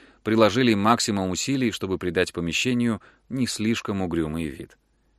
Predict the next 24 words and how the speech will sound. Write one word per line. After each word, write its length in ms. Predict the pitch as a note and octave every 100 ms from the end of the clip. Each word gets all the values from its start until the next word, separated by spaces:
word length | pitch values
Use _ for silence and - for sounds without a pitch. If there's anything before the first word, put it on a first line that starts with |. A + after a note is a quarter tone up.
| _ - -
Обили 340 | - F#2 A2 G2
потолок 420 | F2+ F2+ F#2 F2
светлой 400 | - F#2 - E2+
тканью, 500 | - A#2 A2+ C#2+ - _ _ _
покрасили 480 | G2+ D3+ F3 D3 A#2+
стены 400 | - B2 A#2+ G#2
в 40 |
голубой 380 | F#2 G2 F2+ F2
цвет, 400 | - G2 D#3+ - _ _ _ -
цвет 380 | - A#2 G#2+
яйца 420 | G#2+ F#2+ F#2 G2 F2
малиновки 680 | E2 C3 E3+ - - B2 - _ _
или 220 | B2 A2+
детского 540 | E2 E2+ D#2 - E2+ F2
одеяльца. 600 | G2 F2+ C#2 - - - _ _ _ _ _ _
Таннертон 460 | B2 B2 A2 A2+ G2
повернул 440 | G2+ G2+ G#2+ G2+
выключатель, 640 | F#2 G2 F#2 D3 D3 D#2+ - - - - _
и 140 | A#2
из 80 | C3
стереодинамиков 1080 | - C#3+ C#3 A#2 G2 G#2+ F3 D#3 D3+ B2+ -
полилась 600 | G2+ F2+ F#2 C3 - - F#2
жизнеутверждающая 1200 | E2 A#2 C3 B2 G2+ F#2 E2 D#2+ E2+ E2 - D#2+
музыка. 480 | D2 C#2 C2 -